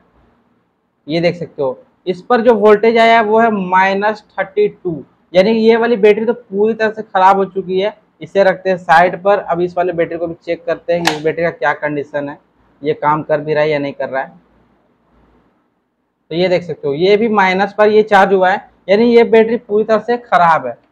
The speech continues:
अब चलो मैं थोड़ा सा आपको क्या करता हूँ, यही वाली battery को charge लगा कर दिखा देता हूँ, क्योंकि ये charger ये काम कर भी रहा है या नहीं कर रहा है, इसे भी तो confirm करना है। देखो इसका जो voltage है वो है three point eight, three point eight volt हम, ये battery charge है, तो इसे हम यहाँ पर लगा देते हैं।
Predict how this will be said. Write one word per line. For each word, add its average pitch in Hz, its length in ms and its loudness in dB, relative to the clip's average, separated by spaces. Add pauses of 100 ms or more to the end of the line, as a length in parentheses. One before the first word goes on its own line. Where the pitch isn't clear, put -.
(220)
अब 196 260 2
चलो 247 500 4
मैं 233 100 -4
थोड़ा 208 240 2
सा 226 100 0
आपको 202 160 -6
क्या 214 140 -6
करता 214 200 -4
हूँ, 233 100 0
यही 202 200 4
वाली 208 180 4
battery 202 240 4
को 208 100 2
charge 190 300 4
लगा 196 160 4
कर 196 100 -2
दिखा 180 240 -4
देता 180 140 -6
हूँ, 180 60 -8
क्योंकि 190 180 -2
ये 190 80 2
charger 180 380 2
ये 196 100 2
काम 180 280 -2
कर 180 180 -4
भी 185 100 -4
रहा 196 80 0
है 190 80 0
या 180 60 -4
नहीं 180 120 -8
कर 180 140 -6
रहा 180 100 -2
है, 170 60 -4
इसे 175 140 -14
भी 196 80 -2
तो 196 120 -4
confirm 175 480 -8
करना 127 280 -10
है। 127 60 -12
देखो 131 240 -8 (300)
इसका 220 220 -2
जो 220 140 4
voltage 208 380 2
है 226 100 2
वो 202 180 -2
है 214 120 0
three 190 300 -2 (120)
point 196 280 -4 (180)
eight, 175 260 0 (420)
three 202 160 4
point 226 260 0
eight 196 240 0
volt 208 260 0
हम, 196 220 -8
ये 190 140 0
battery 190 280 -2
charge 175 280 2
है, 190 60 -6
तो 185 100 -8
इसे 160 220 -6
हम 175 120 -2
यहाँ 156 220 -6
पर 165 100 -4
लगा 147 220 0
देते 147 240 -8
हैं। 180 180 -6